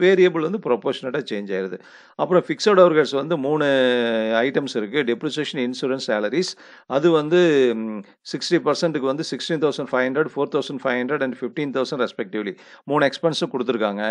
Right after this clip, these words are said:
So, ஃபிக்ஸட் நேச்சருங்கிறப்ப மூணுமே வந்து எவ்வளோ கெப்பாசிட்டி லெவலா இருந்தாலும், அல்லது க-, ஃபேக்டரி ஒர்க் ஆகவே இல்லை, ஜீரோ பர்சன்ட் கெப்பாசிட்டி இருந்தா கூட, ஃபிஃப்டீன் தௌசண்ட் ருப்பீஸ்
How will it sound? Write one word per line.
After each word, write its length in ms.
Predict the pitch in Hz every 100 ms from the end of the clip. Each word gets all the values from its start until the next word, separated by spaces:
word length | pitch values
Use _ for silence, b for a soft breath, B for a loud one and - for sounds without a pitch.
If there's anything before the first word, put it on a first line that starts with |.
| 113 B B
So, 120 | - 139
ஃபிக்ஸட் 340 | 123 - 202 180
நேச்சருங்கிறப்ப 640 | 147 139 113 104 98 120 117 120
மூணுமே 460 | 165 190 185 175 185
வந்து 260 | 139 139 160
எவ்வளோ 300 | 117 156 190
கெப்பாசிட்டி 500 | 147 127 156 - 131
லெவலா 240 | 117 120 120
இருந்தாலும், 360 | 110 107 151 180 B B B
அல்லது 360 | 123 131 151 170 139 113 117
க-, 220 | 123 113 131
ஃபேக்டரி 340 | 151 170 180 123
ஒர்க் 240 | 120 - 202
ஆகவே 240 | 185 185
இல்லை, 100 | 165 113
ஜீரோ 220 | 165 208 190
பர்சன்ட் 280 | 185 185 143
கெப்பாசிட்டி 420 | 131 139 135 - 123
இருந்தா 180 | 120 113
கூட, 160 | 151
ஃபிஃப்டீன் 400 | 240 127 - 135 123
தௌசண்ட் 280 | 110 120 120
ருப்பீஸ் 260 | 190 202